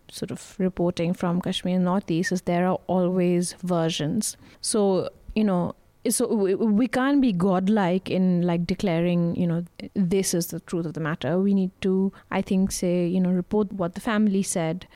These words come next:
Uh, also try and go to the police and ask them what they think, and then put out both,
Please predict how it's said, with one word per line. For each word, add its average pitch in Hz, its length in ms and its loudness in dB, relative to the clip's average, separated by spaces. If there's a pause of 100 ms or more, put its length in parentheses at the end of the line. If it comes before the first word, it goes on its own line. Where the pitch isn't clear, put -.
Uh, 190 380 2
also 196 420 0
try 190 360 0
and 185 220 2
go 180 120 2
to 180 80 -4
the 185 80 -4
police 233 460 2
and 202 100 2
ask 196 240 0
them 190 400 0 (160)
what 185 260 -2
they 214 160 2
think, 175 500 -4 (220)
and 262 300 2
then 247 160 4
put 233 200 0
out 214 220 2
both, 214 540 -2